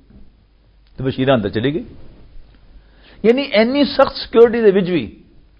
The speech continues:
ਅੱਲਾਹ ਤਾਲਾ ਨੇ, ਉਹਨੇ ਦਿਲੋਂ ਰੱਬ ਨੂੰ ਪੁਕਾਰਿਆ ਨਾ, ਸਾਦਾ ਔਰਤ, ਉਹਨੂੰ ਕੋਈ ਪਤਾ ਨਹੀਂ ਕਿ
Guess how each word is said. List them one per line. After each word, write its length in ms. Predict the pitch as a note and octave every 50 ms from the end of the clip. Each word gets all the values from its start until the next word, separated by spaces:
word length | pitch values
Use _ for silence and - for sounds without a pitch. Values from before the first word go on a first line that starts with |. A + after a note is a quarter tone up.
| _ _ _ _ _ _ _ _ _ _ _ _ _ _ _ _ _ _ _ _ _ _ _ _ _ _ _ _ _ _ _ _ _ -
ਅੱਲਾਹ 120 | C3 C#3 -
ਤਾਲਾ 260 | - B2+ C3 C#3+ C#3
ਨੇ, 260 | C#3 C#3+ G3+ - - - - _ _ _ _ _ _ _ _ _ -
ਉਹਨੇ 240 | F3+ G#3 G#3 F#3 - C3 C#3 D3+
ਦਿਲੋਂ 560 | D3 B2+ B2 D3 A#3 D4 E4+ F4 E4+ D4 G3+ - - _ - C#3
ਰੱਬ 140 | D3+ D#3 D3+
ਨੂੰ 140 | E3 F3+ E3
ਪੁਕਾਰਿਆ 360 | D3 D#3 C3+ C3+ C3+ D3+ G4+
ਨਾ, 120 | G#4+ F#4+ D#4+
ਸਾਦਾ 320 | - - C#3 C#3+ D#3 G3
ਔਰਤ, 340 | G#3 D#3 C#3 D3+ - - - - - _ _ _ _ _ _ _ _ _ _ _ _ _ _ _ _ _ _ _ _ _ _ _ _ _ _ -
ਉਹਨੂੰ 100 | C#3+ D3
ਕੋਈ 100 | G3+ G3
ਪਤਾ 240 | F3 G3 F#3+ G3+ F#3+
ਨਹੀਂ 160 | F#3 F#3+ F3+
ਕਿ 100 | D#3